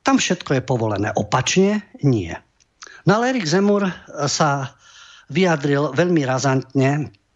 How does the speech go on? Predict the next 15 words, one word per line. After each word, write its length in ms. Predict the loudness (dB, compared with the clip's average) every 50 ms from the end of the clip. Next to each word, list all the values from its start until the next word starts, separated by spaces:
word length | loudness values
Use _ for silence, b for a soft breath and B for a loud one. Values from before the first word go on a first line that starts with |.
| _ _ _ _ _ _ _ 0 2
na 140 | 4 4 4
takzvaný, 580 | 2 -2 -2 -2 0 0 2 2 2 0 0 0
na 140 | 0 0
adresu 320 | 0 -2 -2 -4 -4 -4 -2
takzvaných 560 | -2 -2 -2 -2 0 0 2 2 2 2 2
mladíkov. 720 | 2 2 2 0 -2 -4 -6 -8 -6 -8 -8 -6 -8 -8 -12 b b b b b b b -10
Ako 220 | -8 0 2 4 4
mainstream, 640 | 6 6 4 2 2 0 -2 -2 -2 0 0 0
keď 140 | -2 -4 -6
sú 160 | -4 -2 0
niekde 320 | 2 2 2 2 2 2 2
nepokoje 500 | 2 2 0 -2 -2 0 0 0 2 2
a 140 | 0 0 -2
podpaľovanie 720 | -6 -8 -4 -2 -2 0 0 0 0 -2 -2 -2 -2 -2 -2 -2
aut 320 | -2 -2 -2 -4 -8 B